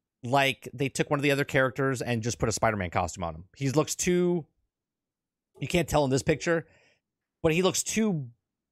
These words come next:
bulkish, right? It looks like Captain America, like, body type, and now, now it's Spider-Man type of stuff, okay? Now, we didn't see any gameplay of it. We saw a cinematic, and the cinematics look great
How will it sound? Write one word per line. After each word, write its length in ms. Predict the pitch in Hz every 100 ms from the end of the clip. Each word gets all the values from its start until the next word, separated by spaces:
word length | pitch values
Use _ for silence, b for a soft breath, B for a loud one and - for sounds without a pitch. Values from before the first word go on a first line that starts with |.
| _ -
bulkish, 680 | 147 143 92 80 - - _ _ _
right? 200 | 131 147
It 60 | 160
looks 200 | 185 175
like 120 | 208
Captain 340 | - 180 185 180
America, 720 | 165 165 170 180 170 175 170 - _ _ _ _ _ _ _ _ _ _ _ _ _
like, 220 | 151 127 101
body 340 | 139 156 180
type, 420 | - 185 202 202 - - _ _ _ _ _ _ _
and 140 | 156 151
now, 180 | 151
now 220 | 147 147 139
it's 160 | 123
Spider-Man 640 | - 139 123 101 87 80 85 _
type 180 | 113 -
of 60 |
stuff, 380 | 90 - - - - _ _
okay? 160 | 101 98 _ b b _ _ _ _
Now, 140 | 170
we 80 | 175
didn't 200 | 214 247
see 180 | - 247
any 160 | 240
gameplay 480 | 190 180 156 170 143
of 160 | 131 123
it. 120 | 147
We 100 | 135
saw 340 | - 156 156
a 40 | 156
cinematic, 600 | - 170 165 143 143 156
and 100 | 139
the 40 |
cinematics 500 | - 160 151 156 156
look 180 | 156 160
great 340 | 123 107 120